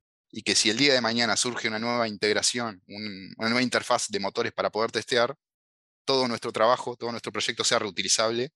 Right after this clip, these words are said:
y pasar a testear la nueva interfaz o la nueva api suponga para nosotros un esfuerzo mínimo en cuanto a tiempo adicional de trabajo. En estas últimas semanas, eh, hemos recibido una capacitación en S B.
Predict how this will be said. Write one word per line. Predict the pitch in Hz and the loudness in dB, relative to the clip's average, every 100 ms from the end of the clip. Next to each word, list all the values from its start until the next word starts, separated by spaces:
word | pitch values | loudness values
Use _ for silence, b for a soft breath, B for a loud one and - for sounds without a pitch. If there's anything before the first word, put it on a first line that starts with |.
| _ | _
y | - | -10
pasar | 104 95 139 | -4 0 4
a | 117 110 101 | 6 6 4
testear | - - 123 117 | 0 0 2 2
la | |
nueva | 113 117 110 107 101 95 90 | 0 2 2 2 -2 -4 -8
interfaz | 107 104 - 120 | -6 -4 0 0
o | 98 | 0
la | |
nueva | 113 113 | -2 0
api | 117 - 139 B B B - | 0 -2 -14 B B B -12
suponga | - 98 127 127 | -10 0 4 6
para | 117 | 4
nosotros | 113 - 135 135 | 2 0 -2 -2
un | 123 | -2
esfuerzo | 104 - 117 - | -4 -2 0 0
mínimo | 110 120 123 127 123 | 0 0 0 -2 -8
en | - | -12
cuanto | 92 101 95 | -8 -4 -2
a | |
tiempo | - 107 107 104 95 | -2 -4 0 2 2
adicional | 92 95 - 104 | 0 -4 -4 -4
de | 98 | -2
trabajo. | - 101 101 - _ _ _ _ _ | 2 4 2 -2 _ _ _ _ _
En | - 104 | -4 -4
estas | - 120 | 0 -2
últimas | 123 123 110 | -2 -2 0
semanas, | - 110 120 123 - - | 2 0 -2 -2 -6 -8
eh, | 101 95 87 87 87 - | -6 -4 -4 -6 -6 -2
hemos | 123 117 | 0 2
recibido | 110 113 120 | 0 2 2
una | 113 107 | 0 -2
capacitación | 107 104 98 120 | -2 -2 -2 -2
en | 113 | -2
S | 107 104 | 0 0
B. | 107 | 0